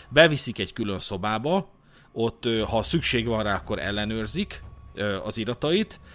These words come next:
Ott volt egy ilyen kis bizottság, egy ilyen kis asztalnál, aki, aki lepecsételte, hogy oké, mehet a kivégzés, de szerintem ezt inkább ilyen kontingensekként csinálták meg, tehát nem emberenként. A magas rangú tiszteknél, ö, biztos, hogy, hogy, ö,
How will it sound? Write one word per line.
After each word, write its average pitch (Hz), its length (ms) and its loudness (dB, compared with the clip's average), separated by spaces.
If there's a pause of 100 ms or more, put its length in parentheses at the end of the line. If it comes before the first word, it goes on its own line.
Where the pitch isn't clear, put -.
(140)
Ott - 180 -8
volt 131 220 4
egy 117 100 0
ilyen 104 140 0
kis 113 180 -6
bizottság, 104 580 -2
egy 98 60 0
ilyen 95 140 -6
kis 90 140 -10
asztalnál, 85 600 -6
aki, 85 380 -10
aki 92 320 -10 (180)
lepecsételte, 98 800 -6
hogy 87 140 -8
oké, 95 220 -8
mehet 92 300 -6
a - 60 -14
kivégzés, 151 520 -2
de 123 80 -6
szerintem 95 340 -8
ezt - 160 -10
inkább 101 280 -4
ilyen 85 160 -6
kontingensekként 92 1400 -8
csinálták 90 520 -8
meg, 107 180 -8
tehát 82 160 -6
nem 90 140 -6
emberenként. 127 720 -4 (100)
A 107 80 -8
magas 113 340 -2
rangú 107 280 -2
tiszteknél, 95 840 -6
ö, 92 320 -8
biztos, 98 320 -8
hogy, 104 340 -6
hogy, 107 260 -4
ö, 113 240 -2